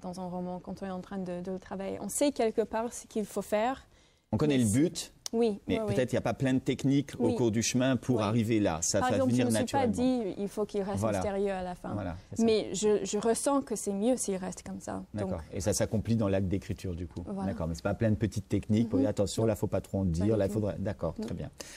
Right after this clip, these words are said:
Speaker 2: Euh, ben justement, ça m'amène, euh, encore une fois à vous poser une question sur la création littéraire. Donc, comme on l'a dit, vous êtes américaine, et je sais qu'aux États-Unis, il existe, euh, des cours de, alors, vous me pardonnerez mon accent,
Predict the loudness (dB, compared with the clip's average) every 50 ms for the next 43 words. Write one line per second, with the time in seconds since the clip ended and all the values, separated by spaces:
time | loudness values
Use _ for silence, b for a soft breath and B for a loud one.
0 | B B B B B B 0 2 2 2 2 2 4 4 4 4 4 4 4 4
1 | 2 2 2 2 0 0 0 -2 0 0 2 2 4 4 4 4 6 4 4 4
2 | 4 2 0 -2 0 0 0 0 0 0 0 0 2 2 2 0 2 2 2 0
3 | 0 -2 -2 -2 -2 -2 -2 0 0 -2 0 0 -2 -2 -2 0 0 0 0 0
4 | 0 -2 0 0 0 0 -2 -4 B B B B -8 -4 -2 0 0 2 2 2
5 | 2 2 0 0 0 0 0 -2 -2 -2 -2 -2 -2 -2 -2 -2 -2 0 0 0
6 | 2 2 2 2 2 2 2 0 2 2 2 2 2 2 2 2 2 2 2 2
7 | 2 2 2 0 -2 B B B B B B B 2 4 4 4 4 2 2 2
8 | 2 4 2 2 0 -2 -6 -2 0 2 4 4 4 4 4 4 2 2 2 2
9 | 2 2 0 0 0 0 2 4 4 6 4 4 4 4 4 4 4 2 2 0
10 | -2 -4 -6 -8 -8 -8 -8 -6 -4 -2 0 0 2 2 2 2 2 2 2 0
11 | 0 -2 -4 -4 -2 -2 -4